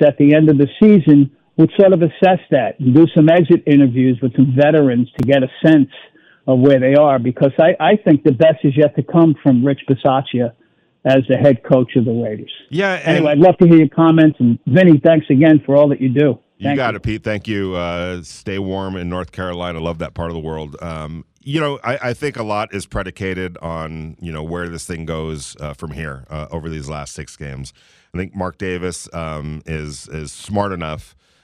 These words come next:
Speaker 2: um, to, to understand that let's just wait and see, you know, and there's, there's time to gauge this thing,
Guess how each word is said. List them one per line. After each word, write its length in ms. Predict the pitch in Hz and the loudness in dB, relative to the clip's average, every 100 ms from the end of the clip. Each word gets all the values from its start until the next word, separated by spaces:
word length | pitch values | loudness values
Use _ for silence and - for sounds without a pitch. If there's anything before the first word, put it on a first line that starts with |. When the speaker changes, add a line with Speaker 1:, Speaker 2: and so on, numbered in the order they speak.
| _ | _
Speaker 2:
um, 480 | 87 80 78 73 73 - | -14 -12 -12 -14 -16 -12
to, 240 | 98 90 - | -10 -10 -12
to 140 | 110 | -10
understand 840 | 95 95 87 - 90 87 87 85 76 _ _ | -8 -8 -10 -10 -10 -10 -10 -12 -16 _ _
that 420 | 76 85 78 76 _ _ - | -12 -10 -10 -14 _ _ -14
let's 180 | 95 | -14
just 280 | - 139 - | -12 -12 -12
wait 300 | 113 117 135 | -12 -10 -10
and 120 | 139 | -12
see, 240 | 123 156 78 _ _ - | -12 -12 -14 _ _ -12
you 120 | 85 | -10
know, 260 | 85 90 104 | -10 -12 -14
and 260 | 90 87 87 | -14 -12 -10
there's, 180 | 90 | -12
there's 240 | 78 101 - | -10 -12 -10
time 440 | - 127 143 143 - | -10 -8 -8 -12 -14
to 160 | - 113 | -14 -14
gauge 520 | 82 98 98 85 78 | -12 -12 -12 -14 -14
this 240 | 82 73 | -14 -14
thing, 280 | - 69 64 | -14 -16 -16